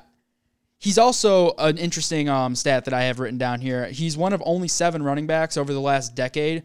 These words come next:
to have a hundred plus receptions and fifteen touchdowns in his first two seasons. So, and when you factor in these metrics, he just, he is somebody that's capable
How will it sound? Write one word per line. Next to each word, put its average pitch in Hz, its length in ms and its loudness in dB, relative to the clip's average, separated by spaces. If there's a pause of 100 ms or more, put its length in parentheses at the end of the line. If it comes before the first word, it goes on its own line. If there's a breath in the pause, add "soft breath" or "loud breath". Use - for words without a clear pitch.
(200 soft breath)
to 156 140 0
have 147 120 4
a 131 80 0
hundred 151 240 -2
plus 160 240 0
receptions 147 540 -4
and 139 120 -6
fifteen 147 340 -4
touchdowns 143 520 -2
in 139 60 -4
his 127 100 -6
first 135 260 -4
two 131 120 -4
seasons. - 420 -8 (240)
So, 190 380 2 (240 soft breath)
and 196 100 0
when 202 80 2
you 208 60 0
factor 269 320 2
in 226 80 0
these 151 140 -2
metrics, 156 360 -2 (160 soft breath)
he 220 200 0
just, - 340 -2
he 240 240 2
is 247 100 2
somebody 190 420 0
that's 160 200 0
capable 147 760 2